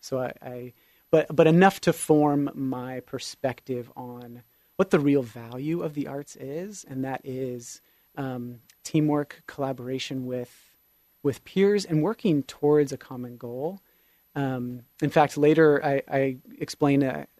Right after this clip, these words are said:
I had a mid-grad school crisis, uh, <laughs> in Boston where I realized, though I was poised and ready to go to New York and go to do these, these big productions, um, I realized that, you know, the really, for me, I don't do theater for the people that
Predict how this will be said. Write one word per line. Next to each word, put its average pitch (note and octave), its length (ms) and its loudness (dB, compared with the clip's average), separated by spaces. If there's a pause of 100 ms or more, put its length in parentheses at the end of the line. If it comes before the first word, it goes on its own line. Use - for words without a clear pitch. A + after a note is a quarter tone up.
I B2 60 -6
had D3+ 320 2
a B2+ 220 0 (320)
mid-grad C#3 640 4
school B2+ 260 -4
crisis, - 720 -6 (120)
uh, C#3 340 2 (360)
<laughs> - 340 -20
in D3+ 140 2
Boston D3 500 4
where C3+ 220 2
I C3 80 0
realized, C#3 720 2 (320)
though E3+ 280 8
I D#3+ 80 12
was D3+ 140 6
poised E3 400 8
and C#3 80 4
ready D#3+ 160 6
to D#3 80 0
go C#3+ 160 4
to C3 60 0
New C3 100 2
York A#3 440 8
and C#3+ 120 2
go D3 120 6
to C#3+ 120 2
do C#3 160 -2
these, C#3+ 200 -2 (140)
these B2+ 160 -2
big C3+ 320 -4
productions, F#3+ 720 2
um, C3 400 2
I E3+ 60 8
realized F3+ 320 6
that, F3 80 -4
you D#3 60 2
know, D3 100 4
the B2+ 120 -4
really, D3+ 580 0
for C#3 240 -2
me, B2+ 600 -2 (500)
I C#3 80 2
don't D3 360 2
do C#3 160 2
theater C3 380 0
for - 140 -16
the B2 100 -14
people C3+ 420 -2
that A#2 380 -8